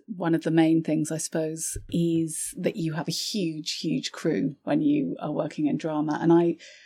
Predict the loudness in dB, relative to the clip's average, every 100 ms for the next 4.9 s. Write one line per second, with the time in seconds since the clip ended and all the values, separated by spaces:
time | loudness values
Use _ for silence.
0 | -20 -2 -2 0 -4 4 6 6 6 6
1 | 6 6 4 4 4 2 0 0 0 2
2 | 2 2 -2 -4 -4 2 2 2 -2 -4
3 | 2 4 4 4 0 -2 -2 -6 -4 -6
4 | -4 -2 0 0 0 0 2 -2 -6